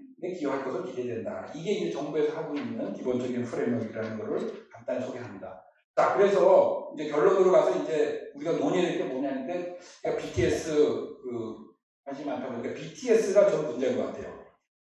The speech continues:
어떤 문제가 있냐면 첫 번째는 바우라고 그러죠, 우리. Business as usual. 그러니까 아직도 많은 사람들은 이 또한 지나가리라, 시간 되면은.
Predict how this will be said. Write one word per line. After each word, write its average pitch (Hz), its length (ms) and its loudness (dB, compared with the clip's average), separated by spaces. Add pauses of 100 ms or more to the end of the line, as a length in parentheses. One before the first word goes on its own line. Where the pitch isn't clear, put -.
(340)
어떤 240 280 4
문제가 196 320 2
있냐면 - 300 2
첫 233 160 0
번째는 208 480 2
바우라고 165 500 6
그러죠, 151 300 0
우리. - 340 -4
Business 185 420 -8
as 143 200 -4
usual. - 560 -6 (520)
그러니까 233 240 6
아직도 202 680 4
많은 240 240 2
사람들은 208 580 2
이 - 140 -8
또한 220 280 6
지나가리라, - 640 0
시간 - 280 -4
되면은. - 600 -4